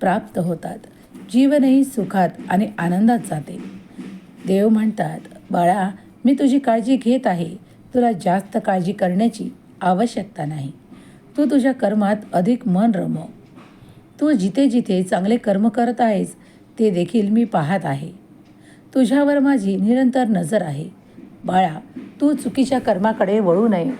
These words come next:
हीच माझी तुला आज्ञा आहे. कधी कधी कुणाचा जाणते अजाणतेपणे तुझ्या हातून अपमान झाला असेल, तर त्यासाठी तू मनातल्या मनात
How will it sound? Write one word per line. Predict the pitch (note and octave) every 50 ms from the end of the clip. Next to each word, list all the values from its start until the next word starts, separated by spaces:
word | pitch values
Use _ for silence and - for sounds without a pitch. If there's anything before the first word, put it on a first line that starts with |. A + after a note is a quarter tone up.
| - - - - - - - - - - -
हीच | A#3+ C#4 C#4 C#4+ C4
माझी | A#3 G#3+ F3 D3 G3
तुला | F#3+ - F#3+ E3 E3 D#3 - -
आज्ञा | - - D3+ D3 F#3 G3 G3+ F#3+
आहे. | E3+ C#3+ B2+ C#3+ C#3+ - - - - - - - - - - - - -
कधी | - B3+ A3+ D4 D#4 -
कधी | - A3+ G3+ B3 B3
कुणाचा | - A3 F#3+ G3+ G#3 G3 G3+ - F#3+ E3 - - - - - - - - - - - - - - - - - - - -
जाणते | G3+ A3 A3 A3+ A3 G#3+ B3 B3+ B3+ B3+ - -
अजाणतेपणे | G#3 A#3 A#3+ F#3 G3+ F3 F3 F#3+ F3+ A#3 G3+ G3+ E3 D3+ D#3+ - - - - - - - - - -
तुझ्या | C#4+ B3+ D4 C#4
हातून | B3+ B3+ - C4+ B3+ B3+ - -
अपमान | G3 F3+ - G#3 G#3+ A3 A3+
झाला | F3+ D#3 D#3 E3 E3+ F3
असेल, | E3 D#3 - E3+ E3 D#3 - - - - _ _ _ _ - - _ -
तर | C#4 C4+ C#4 C4+ -
त्यासाठी | B3 A#3 C4 C4+ - - G#3+ G#3+ - D#3+ F3+ A3+ - - - - - - - - -
तू | C#4+ C#4+
मनातल्या | B3 A3 G#3+ A3+ B3+ A#3+ - C4 C4
मनात | B3+ A3+ G3 F3+ F3